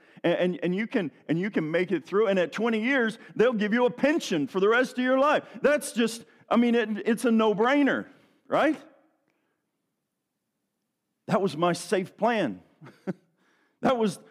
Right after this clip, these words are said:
that was at least, if all else fails, at least I have my military career. At least I have afes to shop in, right? It's like four of us that know what that means, but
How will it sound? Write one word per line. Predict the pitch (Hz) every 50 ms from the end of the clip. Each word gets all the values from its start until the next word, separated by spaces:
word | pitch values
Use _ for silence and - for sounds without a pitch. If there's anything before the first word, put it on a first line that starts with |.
| _ _
that | - 262 262
was | 254 233 208 - - -
at | - 208 202 175
least, | 214 269 320 302 269 - - - - -
if | - 269 226 - 160 147
all | - - 269 320 339 349 359 349
else | 320 320 302 - -
fails, | - - - 311 302 311 302 294 208 226
at | 185 - -
least | 233 339 359 339 - - - 240
I | 214 208
have | 196 165 277 302 302 302 285 277 240 170 - - - _ _ _ _ _ _ _ _ _ _ _ -
my | - 123
military | 135 147 147 139 131 123 135 143 127 113
career. | - - 110 110 95 - - _ _ _ _ _ _ _ _ _ _ _ _ _ _ _ _ _ _ _ _ _ _ _ _
At | - -
least | 214 285 262 - 254
I | 196 196
have | 180 214 220 226 233 202 175 - - - _ _ _ _ _ _ _ _ _ _ _ _ _ _ _ _ _ _ _ _ _ -
afes | 190 202 180 - 143 113 98 - -
to | - 131
shop | - - 160 123 113 - -
in, | 101 87 85 82 82
right? | 101 120 127 139 170 - - - - _ _ _ _ _ _ _ _ _ _ _ _ _
It's | _ -
like | 113 101 -
four | - - 135 120 107 104
of | 95 90
us | 101 - -
that | 127 117
know | 113 120 120
what | 110 110 113 -
that | 120 110 110
means, | 123 127 135 139 139 139 -
but | 127 160 156 143